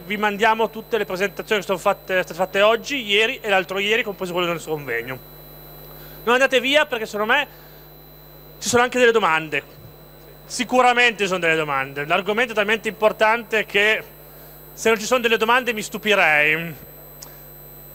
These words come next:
Questo con-, incontro è stato organizzato dalla sezione tecnica del freddo, Centro Studi Galileo,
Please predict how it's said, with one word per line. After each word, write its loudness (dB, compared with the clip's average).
Questo 0
con-, -4
incontro 0
è -8
stato 0
organizzato 0
dalla 0
sezione -2
tecnica 0
del 2
freddo, 0
Centro -4
Studi -2
Galileo, 2